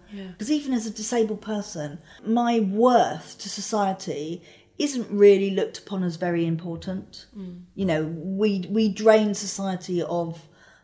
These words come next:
Speaker 2: money and, you know, they, I mean, I work. Get, give me a break. Do you know what I mean? I pay tax.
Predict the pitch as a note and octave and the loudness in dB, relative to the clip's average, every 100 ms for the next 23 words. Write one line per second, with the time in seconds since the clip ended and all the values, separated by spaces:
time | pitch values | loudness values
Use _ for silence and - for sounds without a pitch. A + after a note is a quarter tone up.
0 | _ _ - - _ _ _ _ G3 G3 | _ _ -20 -20 _ _ _ _ 2 4
1 | F#3+ F3+ F3 E3+ E3+ D#3+ E3+ E3 C3 G3+ | 4 4 2 2 2 0 -2 -4 -2 -2
2 | E3 D#3 G3 - - A3+ B3 C#4 D4 C#4 | 0 2 2 0 -6 -2 0 0 0 -2
3 | B3+ D3+ - - - _ - B3 - - | -4 -6 -10 -20 -20 _ -12 -10 -10 -12
4 | C4+ B3 B3+ A#3 A3 B3+ D4+ - - _ | -8 -4 -4 0 0 0 -4 -10 -20 _
5 | _ _ - A3+ A#3 A#3 - A3 B3 A#3+ | _ _ -6 -4 -2 -2 -2 -4 -4 -4
6 | A3 G#3+ C#3+ - - - | -4 -6 -6 -10 -18 -18